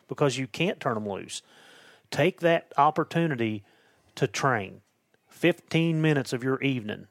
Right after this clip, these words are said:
or your morning or however you have to do it. You guys work a night shift and so on and so forth.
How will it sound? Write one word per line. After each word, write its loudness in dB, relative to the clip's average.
or -4
your 0
morning 0
or -4
however 2
you -4
have 0
to -10
do 2
it. -6
You -12
guys 0
work -6
a -8
night -2
shift -4
and -10
so -4
on -2
and -10
so -6
forth. -6